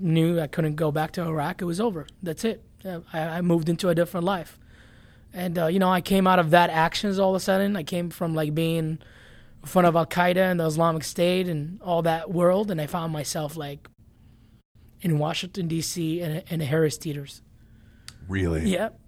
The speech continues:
Speaker 1: Found myself in a grocery store, and I was just looking, I'm like, "Wow."
Speaker 2: <laughs> Yeah, what's a hot bar?
Speaker 1: And I'm looking, I'm
Speaker 2: <laughs>
Speaker 1: like,
Speaker 2: You know,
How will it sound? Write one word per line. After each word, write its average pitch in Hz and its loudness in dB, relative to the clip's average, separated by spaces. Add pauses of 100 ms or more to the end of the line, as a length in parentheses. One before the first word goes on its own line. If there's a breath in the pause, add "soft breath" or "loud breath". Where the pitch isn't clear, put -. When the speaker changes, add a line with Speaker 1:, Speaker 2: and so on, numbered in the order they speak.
(180)
Speaker 1:
Found 175 -2
myself 165 -4
in 170 -4
a 175 -4
grocery 170 0
store, 165 -2
and 180 -4
I 160 -6
was 151 -8
just 165 -6
looking, 160 -8
I'm 147 -8
like, 143 -8
"Wow." 117 -12 (260)
Speaker 2:
<laughs> - -10
Yeah, 90 0
what's 117 -4
a - -2
hot - -2
bar? 65 -6 (100)
Speaker 1:
And 190 2
I'm 202 6
looking, 208 8
I'm 208 12
Speaker 2:
<laughs> 196 12
Speaker 1:
like, 190 12
Speaker 2:
You - 4
know, 170 8